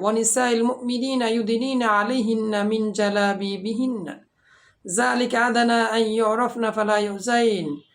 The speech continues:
وكان الله غفورا رحيما।"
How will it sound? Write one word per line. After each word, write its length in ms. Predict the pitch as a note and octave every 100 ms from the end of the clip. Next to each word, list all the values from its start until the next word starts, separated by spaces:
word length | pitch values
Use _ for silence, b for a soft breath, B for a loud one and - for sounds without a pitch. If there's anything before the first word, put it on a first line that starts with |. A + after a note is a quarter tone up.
| b b -
وكان 400 | G#3 C4+ C4 A#3+
الله 480 | A3+ A3+ A3+ G#3+
غفورا 560 | G3+ G#3 G#3 B3+ A#3+ A3 G3
رحيما।" 580 | G3+ - C4+ B3 D#3 -